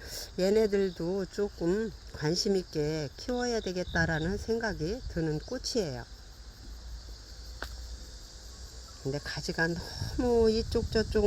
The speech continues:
막 어지럽게 뻗어나가니까 지금 어제 다 묶어줬거든요. 꽃은 마디마디마다 많이 피고 있어요. 그래서 이렇게 숙군 천일홍의 매력에 여러분도 함께 빠져보시기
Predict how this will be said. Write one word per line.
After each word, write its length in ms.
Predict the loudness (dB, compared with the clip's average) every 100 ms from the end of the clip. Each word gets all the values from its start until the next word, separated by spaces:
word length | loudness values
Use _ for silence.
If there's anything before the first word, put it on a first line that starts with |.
| 6
막 440 | 6 6 6 4 -2 -10 -12 -4 4
어지럽게 840 | 6 6 4 0 0 4 6 4 2
뻗어나가니까 960 | -2 2 4 4 4 2 0 0 0
지금 320 | 0 0 4
어제 240 | 4 4 2
다 260 | -2 -6 -6
묶어줬거든요. 1000 | -4 0 0 2 2 2 2 2 2 0 -2 -2 -2 -2 -2 -4 -2
꽃은 680 | -2 4 6 6 4 4
마디마디마다 800 | 2 4 6 6 4 2 2 0
많이 340 | -2 0 4 4
피고 320 | 2 -2 0
있어요. 560 | 0 -2 -2 0 -2 -6 -8 -8 -8 -8 -8 -6
그래서 440 | -4 -2 -2 -2 -6
이렇게 680 | -6 -6 -6 -4 -2 0 -2 -6 -8
숙군 600 | -6 -6 -8 -2 2 2
천일홍의 640 | 0 2 2 4 2 2
매력에 680 | 2 2 2 2 4 4 2 -4 -12 -14 -14 -12 -12 -6 0
여러분도 440 | 2 4 2 0
함께 540 | 0 0 2 2 2 0
빠져보시기 1000 | -2 0 0 0 -2 -2 0 2 2 0